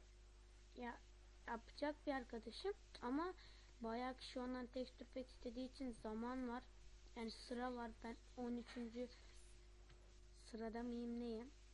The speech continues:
O yüzden yedi gün falan, ben sordum bugün Skype'tan, yedi gün falan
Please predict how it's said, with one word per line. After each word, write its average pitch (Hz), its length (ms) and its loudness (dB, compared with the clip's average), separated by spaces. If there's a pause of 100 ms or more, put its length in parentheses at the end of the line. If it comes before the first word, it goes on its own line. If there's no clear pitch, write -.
(360)
O 226 100 4
yüzden 247 480 2 (1500)
yedi 226 320 4
gün 254 180 2
falan, 254 520 2 (460)
ben 240 180 0 (680)
sordum 247 420 4
bugün 247 180 2
Skype'tan, 240 540 -2
yedi 240 320 2
gün 240 140 0
falan 240 400 0